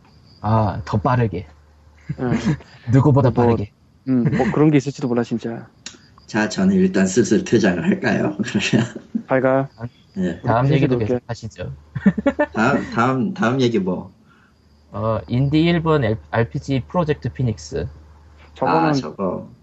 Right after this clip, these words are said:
Speaker 3: 저건 광님이 할 말이지, 저거.
Speaker 1: 어, 그러니까 킥스타터에서요, 그러니까 미국에서 인디 일본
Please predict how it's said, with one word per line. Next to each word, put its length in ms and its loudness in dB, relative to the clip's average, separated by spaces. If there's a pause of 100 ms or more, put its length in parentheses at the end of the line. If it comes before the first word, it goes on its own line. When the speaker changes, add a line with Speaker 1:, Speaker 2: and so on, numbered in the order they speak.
(680)
Speaker 3:
저건 240 -2
광님이 460 2
할 200 4
말이지, 400 0
저거. 340 -4 (760)
Speaker 1:
어, 140 -6
그러니까 240 -2
킥스타터에서요, 1400 0 (180)
그러니까 300 -6 (180)
미국에서 760 0 (1160)
인디 640 4
일본 880 2